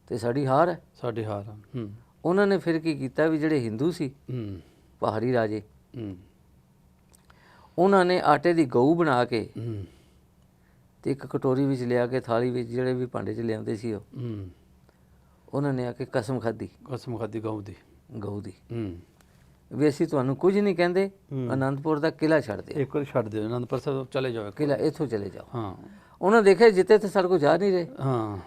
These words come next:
Speaker 1: ਚਲੋ ਇੱਥੋਂ ਨਿਕਲ ਜਾਣਗੇ, ਫਿਰ ਵੀ ਸਾਨੂੰ
Speaker 2: ਆਹੋ।
Speaker 1: ਥੋੜ੍ਹੀ ਜਿਹੀ
Speaker 2: ਸ਼ਾਂਤੀ ਜਿਹੀ ਹੋ ਜਾਏਗੀ
Speaker 1: ਸ਼ਾਂਤੀ ਜਿਹੀ ਹੋ ਜਾਏਗੀ
Speaker 2: ਆਪਣੇ ਆਪ ਨੂੰ
Speaker 1: ਅੰਦਰ।
Speaker 2: ਤਸੱਲੀ ਤੇ ਹੋ ਜਾਏਗੀ।
Speaker 1: ਆਪਣੇ ਆਪ ਨੂੰ ਤਸੱਲੀ ਹੋ ਜਾਏਗੀ, ਆਨੰਦਗੜ੍ਹ ਦਾ ਕਿਲ੍ਹਾ ਖਾਲੀ ਕਰਾ ਲਿਆ।
Speaker 2: ਹਾਂ।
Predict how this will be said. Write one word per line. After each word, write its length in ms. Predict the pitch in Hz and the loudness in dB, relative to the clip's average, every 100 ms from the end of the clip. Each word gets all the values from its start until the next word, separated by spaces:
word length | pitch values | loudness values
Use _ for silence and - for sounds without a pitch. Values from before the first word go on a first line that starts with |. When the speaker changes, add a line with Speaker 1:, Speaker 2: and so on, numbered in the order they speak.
| - | -6
Speaker 1:
ਚਲੋ 220 | 165 190 196 | 2 6 6
ਇੱਥੋਂ 220 | 185 180 | 4 2
ਨਿਕਲ 260 | 165 180 | 4 4
ਜਾਣਗੇ, 320 | 180 185 175 170 | 4 4 4 2
ਫਿਰ 220 | 165 160 | 2 4
ਵੀ 120 | 175 | 4
ਸਾਨੂੰ 400 | 170 156 165 143 - - - | 6 4 2 -2 -8 -18 -10
Speaker 2:
ਆਹੋ। 100 | - | 2
Speaker 1:
ਥੋੜ੍ਹੀ 340 | 165 180 180 | 4 6 4
ਜਿਹੀ 120 | 160 - - - - 175 - - | 2 -4 -14 -16 -16 -16 -16 -16
Speaker 2:
ਸ਼ਾਂਤੀ 380 | - 147 139 165 | -4 -2 0 0
ਜਿਹੀ 120 | 165 | 4
ਹੋ 60 | 151 | 4
ਜਾਏਗੀ 180 | 131 135 | 4 8
Speaker 1:
ਸ਼ਾਂਤੀ 360 | 156 160 208 | 8 8 4
ਜਿਹੀ 140 | 196 196 | 8 10
ਹੋ 40 | |
ਜਾਏਗੀ 180 | 147 165 | 10 10
Speaker 2:
ਆਪਣੇ 100 | 180 | 8
ਆਪ 60 | |
ਨੂੰ 100 | 165 | 8
Speaker 1:
ਅੰਦਰ। 100 | 165 | 4
Speaker 2:
ਤਸੱਲੀ 300 | - 156 165 | 2 0 2
ਤੇ 80 | 180 | 4
ਹੋ 100 | 180 | 4
ਜਾਏਗੀ। 200 | 131 131 | 4 4
Speaker 1:
ਆਪਣੇ 280 | 143 151 190 | 4 6 6
ਆਪ 120 | 185 | 8
ਨੂੰ 140 | 190 185 | 6 2
ਤਸੱਲੀ 360 | 165 151 175 | 2 4 6
ਹੋ 80 | 190 | 6
ਜਾਏਗੀ, 220 | 139 170 | 6 6
ਆਨੰਦਗੜ੍ਹ 400 | 202 165 160 175 | 6 6 6 6
ਦਾ 80 | 170 | 6
ਕਿਲ੍ਹਾ 200 | 165 180 | 6 6
ਖਾਲੀ 220 | 160 156 | 6 4
ਕਰਾ 200 | 165 156 | 4 4
ਲਿਆ। 200 | 156 160 | 4 2
Speaker 2:
ਹਾਂ। 400 | 151 139 117 110 | 0 0 0 -2